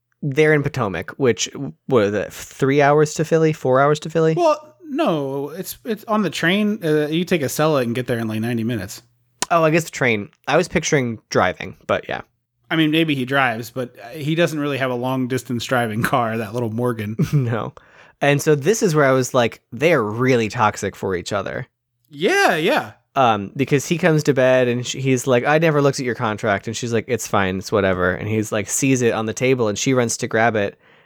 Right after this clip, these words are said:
Speaker 1: and she gets it first. And he's like, she's like, "I don't want you to read it anymore. It's fine." And, like, he gets snippy. And so she throws it at him. And then he tries to, like, play wrestle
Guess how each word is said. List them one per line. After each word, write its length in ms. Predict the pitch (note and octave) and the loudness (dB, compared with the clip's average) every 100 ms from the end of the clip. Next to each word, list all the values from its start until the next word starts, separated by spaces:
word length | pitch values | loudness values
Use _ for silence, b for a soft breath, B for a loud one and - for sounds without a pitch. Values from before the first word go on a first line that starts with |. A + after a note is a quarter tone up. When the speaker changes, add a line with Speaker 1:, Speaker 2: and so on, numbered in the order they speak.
| - | -6
Speaker 1:
and 120 | A#2 | -2
she 80 | C3 | 2
gets 180 | B2 | 2
it 100 | B2 A#2 | 2 -2
first. 320 | D#3 D#3+ - | 2 2 0
And 80 | C3 | -6
he's 140 | A#2+ | 0
like, 180 | B2 - | 0 0
she's 180 | - B2+ | -4 -2
like, 140 | A#2 - | -2 0
"I 80 | B2+ | 0
don't 260 | B2+ C3 | 2 2
want 140 | B2+ - | 0 -4
you 80 | B2 | -2
to 40 | |
read 200 | A#2+ A#2+ | 0 0
it 20 | |
anymore. 420 | A2+ A#2+ A#2+ A#2+ A2+ | -2 -2 -2 -2 -2
It's 180 | A#2+ - | -6 -2
fine." 480 | A#2+ G#2 F2+ F#2 - b b b b _ | 0 2 0 -6 -12 b b b b _
And, 100 | B2 | -2
like, 120 | A#2+ | -2
he 160 | - D#3 | 2 4
gets 180 | C#3 - | 4 2
snippy. 380 | - C#3 C#3 A#2+ | 0 0 2 2
And 120 | A#2 | 0
so 140 | C3+ | -2
she 140 | A#2 A#2 | -2 -4
throws 400 | - C3+ B2+ C3 | -2 2 2 2
it 80 | A#2+ | 2
at 200 | G2+ F#2+ | 2 2
him. 240 | G2 G#2 - b b b b b - | -2 -6 -12 b b b b b -2
And 160 | B2+ | 2
then 80 | C#3+ | 4
he 140 | E3+ D#3+ | 4 2
tries 340 | E3+ D#3 D3+ | 2 2 4
to, 60 | D3 | 2
like, 240 | A#2+ - _ _ _ _ | 2 0 _ _ _ _
play 340 | - C3+ C3+ | -6 0 2
wrestle 520 | D3 E3 D#3+ F3+ F#3 | 4 2 4 4 2